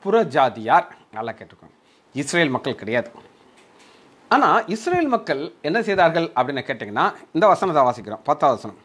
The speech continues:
"அப்பொழுது அவர்கள் தங்கள் குத்தின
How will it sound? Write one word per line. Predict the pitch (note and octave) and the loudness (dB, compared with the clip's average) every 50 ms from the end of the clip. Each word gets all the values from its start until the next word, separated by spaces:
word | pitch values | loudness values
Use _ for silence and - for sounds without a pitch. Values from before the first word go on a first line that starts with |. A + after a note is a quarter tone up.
| _ _ _ _ _ _ _ _ _ _ _ _ | _ _ _ _ _ _ _ _ _ _ _ _
"அப்பொழுது | - C3+ - - D#4+ C#4 A#3 E3 C#3 D3+ G3 G#3 - - - | -4 -2 0 4 4 4 4 4 2 0 0 0 -4 -4 0
அவர்கள் | - C#3+ D3 D3+ D3 - D#3 C#3+ D3+ D#3 D#3 D#3 - - _ _ _ _ _ _ _ _ _ _ _ _ _ _ _ - | 4 4 4 4 2 2 0 0 0 -2 -4 -8 -12 -20 _ _ _ _ _ _ _ _ _ _ _ _ _ _ _ -2
தங்கள் | C3+ C#3 C#3+ C#3 C#3+ C#3 C#3 - _ - - | -2 0 0 0 -2 -2 -4 -10 _ -2 -2
குத்தின | E4+ E4+ - - - C4+ C4 A#3 A3 A3 A3 A3 A3+ A3+ | -2 -2 -2 -4 -4 -2 2 4 6 6 6 6 4 2